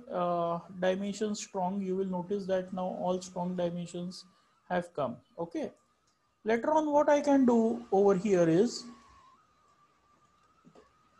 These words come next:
I again selected these all objects.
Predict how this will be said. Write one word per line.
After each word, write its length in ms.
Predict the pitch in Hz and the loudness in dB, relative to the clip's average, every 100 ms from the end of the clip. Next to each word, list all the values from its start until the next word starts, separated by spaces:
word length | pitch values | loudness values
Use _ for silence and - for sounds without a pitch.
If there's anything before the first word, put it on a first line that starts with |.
| - 196 | -6 4
I 120 | 220 | 6
again 340 | 220 208 262 | 8 6 4
selected 640 | - 226 226 233 226 220 | 2 2 2 4 4 4
these 320 | 196 202 202 - | 2 0 -2 -6
all 220 | 175 175 | -4 -2
objects. 540 | 175 160 160 220 233 | -2 -4 -4 -6 -6